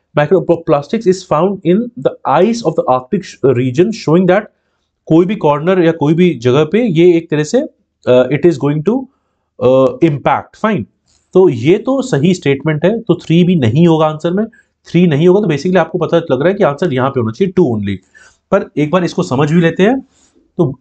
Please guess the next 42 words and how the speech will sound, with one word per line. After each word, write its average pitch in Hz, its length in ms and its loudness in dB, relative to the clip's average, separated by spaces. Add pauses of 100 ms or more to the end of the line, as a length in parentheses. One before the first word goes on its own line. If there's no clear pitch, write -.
(100)
माइक्रोप्लास्टिक 151 760 -2
आपको 131 240 0
पता 143 240 -2
है, 185 100 2
they 156 180 0
are 180 60 -4 (140)
smaller 139 460 2
than 190 340 -2
one 156 340 -4
M 117 140 -2
M। 95 80 -10 (2750)
और 135 120 2
वन 160 180 0
एम 180 100 2
एम 185 80 2
से 196 120 0
वन 156 200 -2
माइक्रोमीटर 143 720 0
की 165 180 -2
रेंज 131 460 0
में 120 60 0
होते 107 220 -4
हैं। 202 200 -2 (580)
तो 196 200 4
अगर 185 340 0
आपने 180 240 -2
माइक्रो 147 340 0
बीड्स 147 420 -4
या 165 60 0
बहुत 135 280 -2
जो 160 100 -2
स्मॉल 143 500 -2
आपके 123 340 -2
एलिमेंट्स 139 400 0
हो 107 140 -4
रहे 135 100 -6
हैं, 214 60 -6 (440)
so 143 100 -4
when 180 200 0
these 202 260 2
are 208 200 0
impacted 156 540 -2